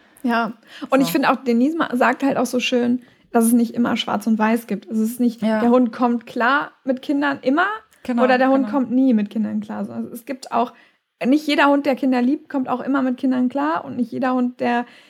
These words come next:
Speaker 1: alle Kinder anbellt, die an ihm vorbeilaufen, findet auch das eigene Kind dann schlimm.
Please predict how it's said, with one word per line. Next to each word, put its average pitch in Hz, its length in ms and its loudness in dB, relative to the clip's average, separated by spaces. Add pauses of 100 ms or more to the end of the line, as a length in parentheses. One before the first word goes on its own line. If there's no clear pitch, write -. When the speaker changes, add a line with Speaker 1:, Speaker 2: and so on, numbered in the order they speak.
(720)
Speaker 1:
alle 269 220 4
Kinder 262 360 4
anbellt, 247 460 2
die 247 120 2
an 240 100 0
ihm 233 160 0
vorbeilaufen, 247 580 0
findet 247 340 -2
auch 220 120 -6
das 220 160 -4
eigene 254 300 2
Kind 220 240 -2
dann 208 160 0
schlimm. 220 460 -4